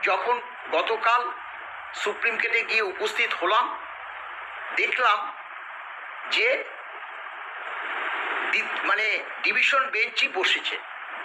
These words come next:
এবং খোঁজ নিয়ে জানতে পারলাম যে মাননীয় বিচারপতি সঞ্জয় কারোল অনুপস্থিত, অর্থাৎ তিনি সেদিন ওই বেঞ্চে প্রথমার্ধে বসবে বলেছিলেন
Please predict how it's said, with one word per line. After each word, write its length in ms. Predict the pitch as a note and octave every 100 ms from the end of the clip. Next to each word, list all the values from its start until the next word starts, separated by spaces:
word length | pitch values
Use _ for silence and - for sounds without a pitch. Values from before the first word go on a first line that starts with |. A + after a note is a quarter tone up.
| - - - - - -
এবং 220 | G3 A3+ -
খোঁজ 240 | - G#3 G#3
নিয়ে 160 | A3+ A#3
জানতে 380 | G3 F3+ F#3+ A3
পারলাম 400 | G#3+ A#3+ C#4 - - - - - -
যে 100 | G3
মাননীয় 440 | F#3+ G#3 A3 A#3
বিচারপতি 600 | - F#3+ A3+ A3 A3+ A3+
সঞ্জয় 480 | A3 - F#3+ G#3 A3
কারোল 380 | - F#3+ A3 B3 - - - - - - - -
অনুপস্থিত, 640 | D#3+ A#3+ C#4+ A#3 - - A2 - - -
অর্থাৎ 340 | F3+ - B3+ B3+ - -
তিনি 320 | A3 G#3 - - - - - -
সেদিন 340 | - G#3+ C4
ওই 180 | A3 G#3
বেঞ্চে 400 | G3 G3+ - B3
প্রথমার্ধে 640 | - - - A3+ A3+ A3+ B3
বসবে 380 | D#4 G3 G#3 G#3+
বলেছিলেন 540 | G#3+ A3+ B3 C4 C#4